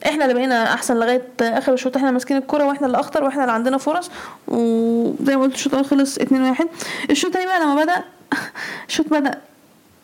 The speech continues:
مريح من الفرقتين. آه، امين احنا برضو ما كانش المفروض نريح قوي كده، يعني اتنين واحد بس، بس هم اسبانيول ما عملوش حاجه الصراحه، يعني الحقيقه يعني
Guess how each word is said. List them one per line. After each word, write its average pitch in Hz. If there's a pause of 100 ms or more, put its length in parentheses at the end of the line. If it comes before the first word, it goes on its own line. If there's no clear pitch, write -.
(400)
مريح 262 (180)
من 247
الفرقتين. 247 (640)
آه، 233
امين 285
احنا 294
برضو 302
ما 285
كانش 269
المفروض 277
نريح 262
قوي 254
كده، 254
يعني 233
اتنين 302
واحد 311
بس، 214
بس 226
هم 302
اسبانيول 285
ما 294
عملوش 285
حاجه 269
الصراحه، 220
يعني -
الحقيقه -
يعني -